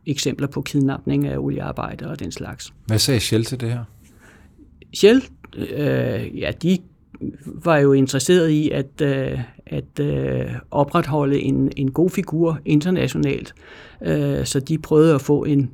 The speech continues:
Speaker 1: en dialog med, øh, med miljøaktivisterne, fordi det, øh, det står man så alligevel bedst ved. Øh, men der var en, øh, en konfliktsituation der, og, øh,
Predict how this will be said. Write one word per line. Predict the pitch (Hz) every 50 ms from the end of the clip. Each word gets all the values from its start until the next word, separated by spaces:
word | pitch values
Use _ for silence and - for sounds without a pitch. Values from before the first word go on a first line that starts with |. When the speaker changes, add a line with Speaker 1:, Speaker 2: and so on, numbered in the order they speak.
| - - _
Speaker 1:
en | - 151 147 143 143
dialog | - 160 143 143 147 151 147 151 - 143 139 -
med, | - - - - 71 73 73 151 151 147
øh, | - 143 131 -
med | 196 180 160 156 156 147 135 -
miljøaktivisterne, | 190 165 151 151 151 151 156 147 - - - - 143 135 139 - - - 156 - - - 69
fordi | - 73 - - 127 64 -
det, | - 160 - 151 147 147 - - - - - _ _ - -
øh, | 160 160 151 139 135 135 - 120 - - _ _ _ _ -
det | 151 147
står | 151 - 147 -
man | 147 143
så | 147 143 143 147 -
alligevel | - 147 139 147 143 147 -
bedst | - - 127 127 - -
ved. | - - - 143 - - - _ _ - - - - _ - - - - - - - 175
Øh, | 160 151 143 135 131 131 131 131 135 127 - -
men | 262 - 156 156 151 151
der | 151 151
var | 160 175 175 175
en, | 165 160 151 147 147 151
øh, | 143 135 131 131 131 131 131 131 -
en | - 151 147
konfliktsituation | 147 156 151 147 - 190 - - 202 175 151 147 - 156 143 135 -
der, | 147 143 131 - - - - - _ - - _ _ _ - _ _ _ _ _ _ _ - - - -
og, | - - 170 151 147 139 131 131 135
øh, | 131 131 127 131 135